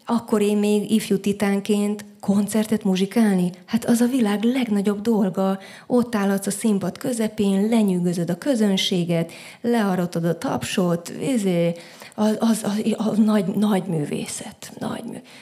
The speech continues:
ugye szokták mondani, hogy, ö, hogy is van ez a mondás, a, ö, „nemes munka, nemes fizetik”, szokta, mindegy, szintén egy sztori. És akkor hát, „Mert Aladár bácsi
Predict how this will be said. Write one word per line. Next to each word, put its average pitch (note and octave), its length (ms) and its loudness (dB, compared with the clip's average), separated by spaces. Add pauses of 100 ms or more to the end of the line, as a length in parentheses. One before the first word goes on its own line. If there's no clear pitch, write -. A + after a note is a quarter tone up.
ugye - 140 -4
szokták F#3 480 -2
mondani, F3 360 0
hogy, - 120 -6 (640)
ö, E3 360 0 (640)
hogy G3 240 -2
is G3 180 -2
van F3 160 2
ez E3+ 140 -2
a F3+ 200 0 (220)
mondás, F3 720 0
a, E3+ 460 0 (840)
ö, E3+ 240 2 (300)
„nemes F#3 440 0
munka, E3+ 680 -2 (280)
nemes F#3 420 0
fizetik”, F3 760 -2 (380)
szokta, E3+ 640 -4 (480)
mindegy, F3 360 0 (200)
szintén F3 540 0
egy D#3+ 120 -2
sztori. G3+ 480 0 (840)
És A3+ 160 2
akkor C4 260 -2
hát, C#4 360 -4
„Mert C#4 180 -2
Aladár G3+ 420 2
bácsi A3 400 0